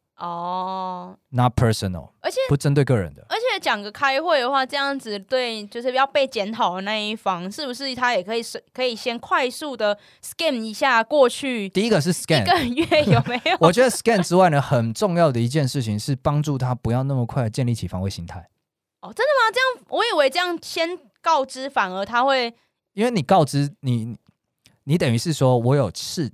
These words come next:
Speaker 2: 我有，有情绪的东西要沟通。
Speaker 1: 哦，要来咯，
Speaker 2: 对，
Speaker 1: 要来咯。
Speaker 2: 对，但你不是吵架，你这一定好过你讲说，“我，我刚超不爽的。”
Speaker 1: 哦，
Speaker 2: 对，
Speaker 1: 懂。
Speaker 2: 对，对，一定好过这整件事情。
Speaker 1: 哦。
Speaker 2: 而且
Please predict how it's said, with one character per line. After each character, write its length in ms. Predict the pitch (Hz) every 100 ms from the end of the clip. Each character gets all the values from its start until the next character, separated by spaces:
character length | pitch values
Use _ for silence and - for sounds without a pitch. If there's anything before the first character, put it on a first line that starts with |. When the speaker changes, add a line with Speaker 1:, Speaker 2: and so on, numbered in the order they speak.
| -
Speaker 2:
我 160 | 139
有， 160 | 156 139
有 160 | 113 90
情 240 | - 104
绪 120 | 120
的 80 | 117
东 120 | 101
西 100 | 98
要 100 | 92
沟 200 | - 92
通。 220 | 92 80 90 _ -
Speaker 1:
哦， 160 | 208
要 120 | 262
来 260 | 330 240 220
咯， 280 | 240 240 247
Speaker 2:
对， 80 | 170
Speaker 1:
要 40 |
来 240 | 160 156 143
咯。 40 |
Speaker 2:
对， 20 |
但 120 | 226 220
你 140 | 143
不 80 | 143
是 120 | 185
吵 240 | - 104
架， 220 | 82 127 107
你 200 | 151 127 _ -
这 160 | - 220 _ _ -
一 100 | 139
定 220 | 220 175
好 220 | - 101
过 180 | 117 117
你 80 | 113
讲 180 | 98
说 320 | 90 101 101 101 _ _ _ -
，“我， 140 | 101 92
我 100 | 110
刚 180 | 95 107
超 140 | 104
不 80 | 98
爽 180 | 104 - _
的。” 80 | - _ _ 202
Speaker 1:
哦， 320 | 214 220 220
Speaker 2:
对， 120 | 214
Speaker 1:
懂。 80 | 127
Speaker 2:
对， 260 | 127 127 123
对， 20 |
一 80 | 131
定 140 | 190
好 160 | 120 98
过 140 | 123
这 100 | 113
整 160 | 104 87
件 160 | 92
事 140 | 90 90
情。 180 | - -
Speaker 1:
哦。 320 | 180 185 196 196
Speaker 2:
而 60 |
且 180 | 220 156